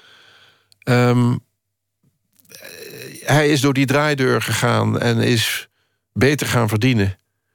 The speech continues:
Ik schat een keer of twee, drie wat de minister verdient. En heeft, eh, navenant in mijn ogen als journalist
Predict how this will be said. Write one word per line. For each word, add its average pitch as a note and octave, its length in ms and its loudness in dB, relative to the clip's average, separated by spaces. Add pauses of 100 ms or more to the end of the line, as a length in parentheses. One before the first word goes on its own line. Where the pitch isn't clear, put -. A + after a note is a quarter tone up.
(420)
Ik - 60 -12
schat A2+ 240 0
een G#2+ 60 -2
keer A2 240 0
of G2+ 100 -4
twee, A#2 240 2
drie A#2 240 0
wat G#2+ 140 0
de A2 60 -4
minister A#2+ 380 0
verdient. G2+ 520 -2 (800)
En C3 160 2
heeft, C3 320 2
eh, A#2+ 60 2
navenant B2 720 0
in A#2+ 160 0
mijn B2 260 2
ogen B2+ 380 0
als - 140 -2
journalist A2+ 640 0